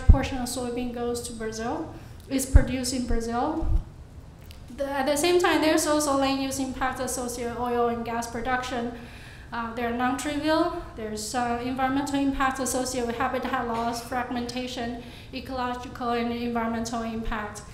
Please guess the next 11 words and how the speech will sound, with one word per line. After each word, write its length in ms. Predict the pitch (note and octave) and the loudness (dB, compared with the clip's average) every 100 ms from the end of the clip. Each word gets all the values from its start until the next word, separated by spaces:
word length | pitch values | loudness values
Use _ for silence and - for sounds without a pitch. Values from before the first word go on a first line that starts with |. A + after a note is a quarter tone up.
| - | -8
We 120 | B3+ C4+ | -4 -2
focus 480 | D4+ D4+ D4 C4+ | 2 0 0 -2
more 260 | C4 C4+ C#4+ | 0 2 2
on 140 | C#4+ | 2
the 80 | C#4 | 0
greenhouse 420 | C4+ C4+ C4+ C4+ | 0 0 2 0
gas 320 | C4+ C#4 C#4 C#4 | 0 0 0 0
emissions 520 | C4+ - C#4+ C#4+ - | -2 -2 -4 -4 -6
'cause 280 | B3 A3+ B3 | -8 -8 -8
we're 240 | A#3 A3 A#3 | -6 -4 -2
really, 220 | B3+ B3 | 0 0